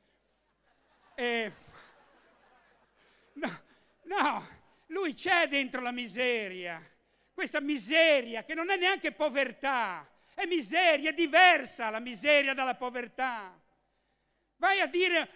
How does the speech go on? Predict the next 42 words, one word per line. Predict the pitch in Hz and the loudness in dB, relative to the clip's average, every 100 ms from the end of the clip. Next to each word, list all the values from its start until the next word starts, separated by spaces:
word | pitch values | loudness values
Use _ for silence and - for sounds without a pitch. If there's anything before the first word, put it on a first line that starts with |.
| - - | -16 -4
io | 392 | -4
vivo | 339 349 320 | 0 -2 -2
un | 302 | -2
po' | 359 | -2
in | 339 | -2
campagna, | 330 277 - 320 294 277 | -4 -8 -2 0 0 -2
vai | 294 427 | -4 -4
a | 403 | -4
dire | 359 392 359 269 - | -2 -2 -2 -4 -6
a | 370 | -8
un | 302 | -6
pensionato | 349 302 339 359 320 302 | -6 -6 -4 -2 -2 -6
che | 349 262 - 339 | -8 -12 -14 -10
guadagna | 269 349 370 320 - - | -6 -2 0 -2 -4 -14
già | - 311 | -4 -4
seicento | - 320 - 370 330 | -2 -4 -4 -6 -4
euro | 339 311 | -6 -4
di | 302 | -6
pensione, | 311 294 - 311 277 | -4 -4 -4 -6 -6
c'ha | - 320 | -2 0
l'orto, | 320 320 254 208 214 - - | 2 2 0 -4 -10 -10 -6
c'ha | 302 294 - | -2 -2 -4
il, | 330 311 | -6 -4
il, | 320 302 320 - | -6 -8 -10 -12
il | 320 269 | -8 -6
camino, | - 311 339 311 247 | -2 0 0 -2 -4
si | 214 294 | -8 -10
scalda | - 330 311 294 285 | -2 0 0 0 -2
con | 277 | -2
la | 262 | -2
legna, | 294 330 294 254 - - | -2 -2 -4 -6 -10 -8
vai | 427 | -4
a | 427 | -2
dire | 392 381 | 0 -2
che | - 349 | 0 -2
è | - | 0
povero. | 302 262 226 208 190 180 | 2 2 0 -6 -10 -10
Lui | 330 453 | -6 -4
non | 453 | -6
si | 392 392 | -6 -4
sente | 415 403 320 277 269 | 2 2 2 -4 -4
povero. | 285 269 208 202 175 139 | -6 -6 -8 -18 -20 -20